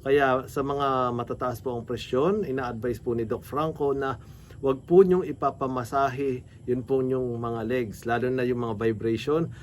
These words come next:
Bawal po yan na ipa-vibrate niyo po yung inyong mga legs kung alam niyo po mataas po ang inyong sugar and cholesterol kasi may possibility po na makatakas po yung mga bara dyan. So, ano bang dapat nyong gawin pagka na, ah, nalaman nyo na mataas na yung inyong kolesterol?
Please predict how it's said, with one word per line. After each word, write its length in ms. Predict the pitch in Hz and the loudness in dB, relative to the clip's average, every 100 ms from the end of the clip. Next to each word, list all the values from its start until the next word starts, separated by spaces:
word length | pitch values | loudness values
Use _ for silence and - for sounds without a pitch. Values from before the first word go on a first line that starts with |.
| - | -12
Bawal 400 | - 131 139 139 | 0 2 2 0
po 160 | 143 139 | 0 4
yan 240 | 160 151 | 4 4
na 80 | 117 | 0
ipa-vibrate 640 | 123 117 120 113 131 131 131 | -4 0 0 4 2 2 -2
niyo 80 | |
po 160 | 127 127 | 0 0
yung 160 | 120 117 | 0 0
inyong 200 | 120 123 | -2 -2
mga 120 | 139 147 | 0 2
legs 320 | 139 120 - | 2 0 -4
kung 240 | 143 135 - - - | -2 -2 -8 -18 -4
alam 320 | 127 143 151 | 0 2 2
niyo 80 | 151 | 2
po 80 | 147 | 0
mataas 400 | 127 123 117 120 | 0 -2 -4 -4
po 160 | 123 120 | -6 -2
ang 80 | 123 | -4
inyong 120 | 117 | 0
sugar 440 | 147 135 147 135 | 0 2 2 0
and 80 | 127 | -4
cholesterol 640 | 127 127 131 185 165 147 - - - - | -2 -2 -2 0 2 0 -2 -12 -10 -6
kasi 240 | 143 170 | 2 4
may 80 | 170 | 4
possibility 720 | 170 180 175 180 202 208 220 | 4 2 2 2 2 2 -2
po 320 | - 240 - - - - - - - - - | 2 0 0 -14 -18 -18 -18 -18 -20 -20 -12
na 420 | 143 143 143 135 120 - - | -2 0 0 -2 -6 -12 -6
makatakas 560 | 123 170 175 170 165 165 | -2 2 4 4 2 0
po 240 | 170 135 | 0 2
yung 240 | 127 131 | 2 2
mga 120 | 131 123 | 0 0
bara 220 | 117 113 | 0 0
dyan. 320 | 104 107 95 78 - | 0 -2 -4 -8 -16
So, 240 | - 165 196 | -4 0 4
ano 140 | 220 | 4
bang 180 | 233 208 | 4 6
dapat 320 | 190 196 185 | 4 4 0
nyong 160 | 185 156 | 2 6
gawin 260 | 156 190 175 | 8 8 6
pagka 240 | 135 139 | -2 0
na, 240 | 139 135 135 | 0 0 -2
ah, 420 | 120 143 131 127 127 - | -6 -6 -4 -4 -6 -10
nalaman 520 | 151 147 147 143 139 135 | 2 4 6 6 4 0
nyo 120 | 156 | 0
na 80 | 131 | 0
mataas 400 | 120 123 120 120 | -2 -2 -4 -4
na 80 | 120 | -6
yung 120 | 117 | -4
inyong 200 | 120 120 | -4 -4
kolesterol? 760 | - 107 95 127 170 180 110 | -6 -6 -6 -2 2 4 2